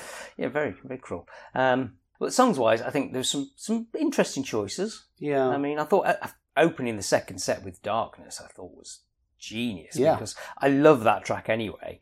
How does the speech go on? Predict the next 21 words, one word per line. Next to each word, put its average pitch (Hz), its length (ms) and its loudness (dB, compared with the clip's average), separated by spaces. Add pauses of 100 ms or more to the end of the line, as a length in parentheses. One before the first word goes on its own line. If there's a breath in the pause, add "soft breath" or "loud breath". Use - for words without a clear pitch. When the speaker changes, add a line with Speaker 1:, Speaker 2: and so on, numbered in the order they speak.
(100)
Speaker 2:
Yeah. 110 200 -10
Speaker 1:
And 127 160 2
that 147 160 2
was 123 120 -2
kind 131 280 0
of 104 100 -4
the 113 80 -2
big 117 500 -4
bang 113 280 -2
open 104 580 -4 (100)
Speaker 2:
It 147 120 -4
was. 127 300 2
Speaker 1:
that 135 140 4
you 131 120 0
wanted 135 280 6
for 127 120 -2
the 113 80 6
whole 127 140 6
gig, 139 280 0
really. 113 140 6
Speaker 2:
Yeah, 117 220 10